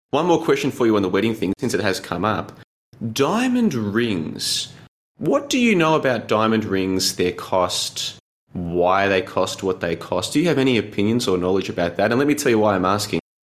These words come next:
On my other podcast, on the work that I do to allow me to be a digital nomad, these are the kinds of things that we talk about. Things like, well, they tell us that the diamonds cost this much because of this reason.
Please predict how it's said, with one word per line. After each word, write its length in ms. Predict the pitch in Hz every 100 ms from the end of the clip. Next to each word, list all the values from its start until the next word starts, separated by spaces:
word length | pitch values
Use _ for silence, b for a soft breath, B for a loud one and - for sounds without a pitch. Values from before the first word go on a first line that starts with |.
| -
On 180 | 104 104
my 220 | 101 95
other 260 | 113 175 -
podcast, 800 | 113 90 85 87 82 85 -
on 80 | 98
the 60 | 95
work 260 | 98 95
that 100 | 95
I 140 | 87 87
do 280 | - 87 87
to 200 | - 90
allow 240 | 85 85
me 120 | 95
to 80 | 85
be 240 | 82 92 101
a 80 | - -
digital 180 | 85 85
nomad, 340 | 101 82 80 - B _ -
these 200 | 123 165
are 40 |
the 120 | 156 -
kinds 220 | 131 117
of 80 | 110
things 160 | 120
that 60 | 104
we 80 | 95
talk 320 | - 92 90
about. 340 | - 85 82 - -
Things 300 | 107 95 -
like, 380 | 92 87 - - - _ _ -
well, 180 | 170 165
they 140 | 165
tell 340 | 165 254 240
us 220 | 190 151 -
that 260 | 127 110
the 80 | 101
diamonds 380 | - 104 104 98
cost 340 | - 101 101
this 180 | 98 -
much 300 | 98 90 -
because 220 | 107 98
of 100 | 90
this 220 | 101 104
reason. 260 | 95 82 -